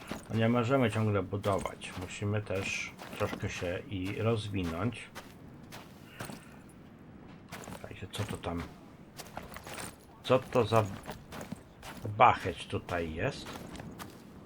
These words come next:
Kmin. Dobra. Bierz. Bierz.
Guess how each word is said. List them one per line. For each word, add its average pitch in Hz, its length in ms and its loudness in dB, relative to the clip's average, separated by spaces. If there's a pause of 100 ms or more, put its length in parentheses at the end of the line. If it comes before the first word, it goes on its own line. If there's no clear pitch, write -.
(2500)
Kmin. - 440 2 (1900)
Dobra. 78 400 -4 (1300)
Bierz. - 440 -2 (3750)
Bierz. - 600 -2